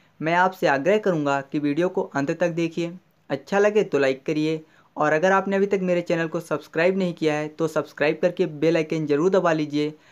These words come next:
जिससे आपको आगे आने वाली वीडियो का नोटिफिकेशन मिल सके। तो चलिए शुरू करते हैं। सबसे पहले हम लोग यूरोपीय कंपनियों के आगमन का क्रम देख लेते हैं, ठीक है। इसके बाद हम लोग स्थापना वर्ष कवर करेंगे। तो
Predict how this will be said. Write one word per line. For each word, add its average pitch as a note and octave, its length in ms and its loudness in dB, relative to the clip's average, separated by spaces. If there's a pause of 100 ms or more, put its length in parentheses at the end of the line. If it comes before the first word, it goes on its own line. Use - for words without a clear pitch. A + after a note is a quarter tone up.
(220)
जिससे D#3+ 280 0
आपको G3+ 240 2
आगे F#3 200 4
आने F#3+ 140 2
वाली F#3+ 200 2
वीडियो D#3 300 0
का F3+ 140 -2
नोटिफिकेशन D#3 760 -4 (320)
मिल C3 220 -2
सके। G2+ 320 -10 (260)
तो C#3 80 -8
चलिए D#3+ 280 0
शुरू D#3 220 -2
करते F#3 260 0
हैं। F#3+ 220 -6 (440)
सबसे D#3+ 280 0
पहले A3 240 4
हम D#3+ 140 2
लोग D3 240 2 (240)
यूरोपीय E3+ 540 2
कंपनियों G3 400 0
के A3 100 2
आगमन D3+ 460 0
का G3+ 140 -4
क्रम D3 340 -2
देख A2+ 200 -4
लेते G#2+ 200 -8
हैं, A2+ 220 -14 (240)
ठीक E3 160 -4
है। A3 160 0 (280)
इसके D#3 260 0
बाद F3+ 160 4
हम E3+ 120 0
लोग F3+ 160 0
स्थापना C3+ 400 -4
वर्ष C3+ 260 0 (360)
कवर C#3+ 220 -2
करेंगे। F3 380 -2 (640)
तो G3+ 80 4